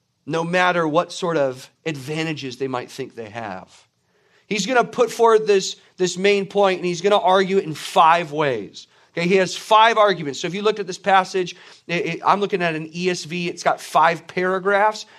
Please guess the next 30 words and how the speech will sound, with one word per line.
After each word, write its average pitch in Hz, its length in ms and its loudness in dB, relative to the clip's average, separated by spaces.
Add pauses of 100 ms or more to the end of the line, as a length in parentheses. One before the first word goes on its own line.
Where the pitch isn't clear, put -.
(140)
and 156 100 -6
I 170 60 0
think 196 140 -2
those 185 160 0
are 185 80 0
Paul's 175 380 0
five 175 240 2
arguments, 160 260 -2
but 180 120 0
I'll 196 60 6
put 196 240 -8
them 185 120 -6
up 180 120 -6
on 165 100 -4
the 151 80 -6
screen 151 260 -8
for 143 140 -10
you. 113 120 -10 (240)
So 202 180 2
five 240 460 4
arguments 196 500 0
why, 170 240 4
why 156 440 0 (100)
all, 185 540 4 (160)
especially 220 500 0
this 226 140 -6
morning 220 240 2
looking 208 240 2
at, 196 200 -2
uh, 151 340 2